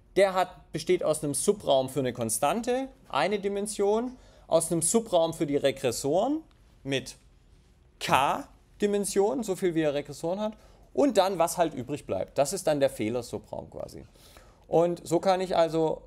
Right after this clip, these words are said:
relativ schnell sehen, dass sich für den Raum der, des Fehlers dann auch dieses ominöse, was man immer wieder in Formeln sieht, n minus k minus eins ergibt. Ich kann euch also quasi jetzt so eine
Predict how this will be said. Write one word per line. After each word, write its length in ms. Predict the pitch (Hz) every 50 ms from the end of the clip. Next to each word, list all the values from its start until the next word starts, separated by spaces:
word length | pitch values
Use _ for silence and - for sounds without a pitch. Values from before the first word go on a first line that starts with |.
| -
relativ 320 | 147 160 190 185 - 202 -
schnell 300 | - - 156 147 139 127
sehen, 440 | 120 123 131 156 185 240 262 262 - - _ _
dass 180 | - 147 151 -
sich 140 | 160 156 -
für 140 | - 147 135
den 260 | 135 131 123 127 127 - -
Raum 460 | 110 120 120 127 131 131 131 - - - - - - -
der, 120 | - 110 110 - - - -
des 140 | 120 -
Fehlers 520 | - - - 220 233 175 143 147 - - -
dann 180 | - 139 143
auch 180 | - - 135 -
dieses 340 | - - 131 127 120 - -
ominöse, 580 | 131 127 123 123 120 120 131 156 175 185 185
was 140 | 143 143 -
man 120 | - 123 -
immer 260 | - 185 214 226 202
wieder 220 | 180 196 196 190 160
in 100 | 151 135
Formeln 460 | - - 135 135 156 185 190 170 143
sieht, 320 | 117 - 123 147 175 - - _ _ - - _ _
n 300 | - 135 156 180 196 185
minus 340 | 165 156 156 151 143 - -
k 420 | - 107 92 101 113 127 131 - - - - -
minus 300 | - 120 120 120 120 -
eins 360 | - 90 85 87 107 120 -
ergibt. 420 | - - 95 - - - _ - _ _ _ _ - - - _ -
Ich 120 | - -
kann 160 | - 180 196
euch 160 | 214 208 196 202
also 200 | 185 170 170 165
quasi 320 | 170 170 160 156 147 156
jetzt 420 | 143 160 185 214 214 - - -
so 160 | - 170 160 156
eine 400 | 151 139 139 131 131 123 117